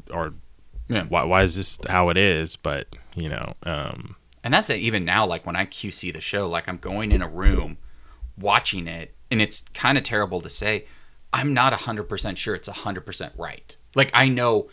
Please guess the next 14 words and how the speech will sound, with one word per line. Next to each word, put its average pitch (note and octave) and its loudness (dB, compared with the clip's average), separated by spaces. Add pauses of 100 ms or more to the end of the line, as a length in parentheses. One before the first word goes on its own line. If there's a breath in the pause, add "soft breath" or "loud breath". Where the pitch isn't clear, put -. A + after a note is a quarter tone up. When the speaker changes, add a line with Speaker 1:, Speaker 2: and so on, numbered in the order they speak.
(260 soft breath)
Speaker 2:
all G#2+ 2
the A#2 0
visual A2+ 0
effects F#2 0
are F2 -6
there, C#2 -8 (220)
like, G2+ 2
Speaker 1:
Mm-hmm. E2+ -2
Speaker 2:
'cause F2+ -2
I F#2+ 2
know F2+ -2
where F2 -4
they F2 -2
are. C#2+ -10